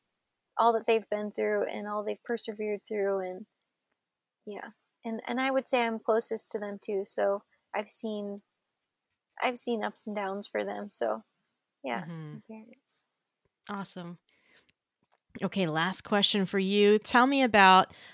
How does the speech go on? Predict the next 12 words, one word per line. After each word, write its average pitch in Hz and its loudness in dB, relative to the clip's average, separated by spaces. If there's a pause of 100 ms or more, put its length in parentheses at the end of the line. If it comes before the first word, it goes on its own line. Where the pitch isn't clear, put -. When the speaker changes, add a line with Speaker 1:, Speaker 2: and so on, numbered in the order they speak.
Speaker 2:
a 147 0
time 240 2
you 269 2
felt 233 2
small 165 2
compared 175 -2
to 175 -8
the 170 -2
rest 156 -4
of 160 -6
the 160 -4
world. 139 -6